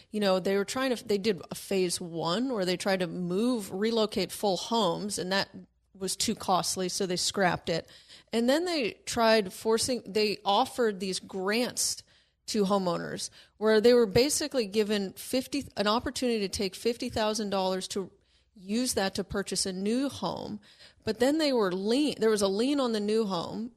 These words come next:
where they couldn't sell it to make any financial gain for over ten years.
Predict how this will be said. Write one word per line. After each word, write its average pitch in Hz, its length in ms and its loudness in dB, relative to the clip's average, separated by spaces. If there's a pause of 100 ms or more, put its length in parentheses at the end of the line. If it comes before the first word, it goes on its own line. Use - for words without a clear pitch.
(120)
where 208 180 0
they 202 140 2
couldn't 202 280 -4
sell 190 340 2
it 180 120 2
to - 80 -4
make 196 200 -4
any 190 120 -4
financial 190 560 -4
gain 180 220 -4
for 190 160 -6
over 180 180 -4
ten 180 340 -6
years. - 380 -6